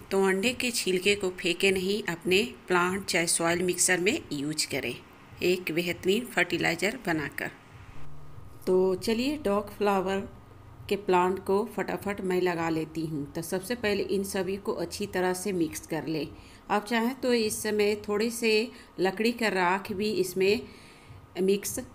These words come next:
कर सकते हैं। अगर आपके पास लकड़ी का राख नहीं है तो नीम खली उसके जगह आप ले सकते हैं। तो मेरे प्लांट लग चुके हैं, तो बिल्कुल इसी प्रकार से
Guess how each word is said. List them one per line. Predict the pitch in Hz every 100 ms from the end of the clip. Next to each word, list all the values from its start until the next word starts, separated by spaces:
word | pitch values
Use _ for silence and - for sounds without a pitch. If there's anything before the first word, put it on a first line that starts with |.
| -
कर | 190
सकते | 180 175 175 - 170
हैं। | 170 170 - -
अगर | 190 220
आपके | 220 220 226
पास | 214 220 214
लकड़ी | 196 196 214
का | 233 214
राख | 190 190 196
नहीं | 202 196 196
है | 190 185
तो | 185 185
नीम | 185 202 208
खली | 208 190 196
उसके | 190 180 - 190
जगह | 190 190 180
आप | 175 170 -
ले | 175 156
सकते | 156 151 - 143
हैं। | 135 127 139 - - - - - - - - - - - -
तो | 196 180 180
मेरे | 185 196 226
प्लांट | 233 208 208 226 208
लग | 190 180
चुके | - 180 170 165
हैं, | 165 139 - - - - -
तो | 233
बिल्कुल | 233 240 302 -
इसी | 226 269
प्रकार | 269 247 240 220 220
से | 220 220 196 202 233